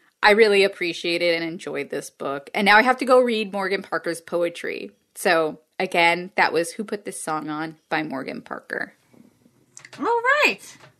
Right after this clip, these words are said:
Speaker 1: All
Speaker 2: So,
Speaker 1: right.
Speaker 2: that was awesome.
Speaker 1: That was. That was so fun to talk about. This is the first time I had to be forced to read books that were newly <laughs> released,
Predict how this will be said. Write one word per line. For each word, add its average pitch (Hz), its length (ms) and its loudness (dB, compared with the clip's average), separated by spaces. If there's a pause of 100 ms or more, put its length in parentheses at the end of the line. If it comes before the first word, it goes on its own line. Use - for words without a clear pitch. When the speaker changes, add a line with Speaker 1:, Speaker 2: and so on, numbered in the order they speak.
(760)
Speaker 1:
All 190 220 -6
Speaker 2:
So, 330 160 -2
Speaker 1:
right. 320 540 2 (1300)
Speaker 2:
that 233 160 -4
was 208 140 -2
awesome. 180 460 -6 (460)
Speaker 1:
That 254 200 -10
was. 214 640 0
That - 140 -2
was 247 160 -8
so 262 160 -2
fun 233 300 -2
to 190 100 -4
talk 220 280 -6
about. 160 360 0 (300)
This 285 200 0
is 294 60 -10
the 285 100 0
first 285 340 4
time 247 360 8
I 208 440 6
had 202 240 2
to 202 80 -14
be 196 120 -8
forced 196 460 -6
to 185 80 -8
read 180 340 -4 (340)
books 196 260 -4
that 175 160 0
were 185 120 -6
newly 180 380 -4
<laughs> - 0 -
released, 247 840 4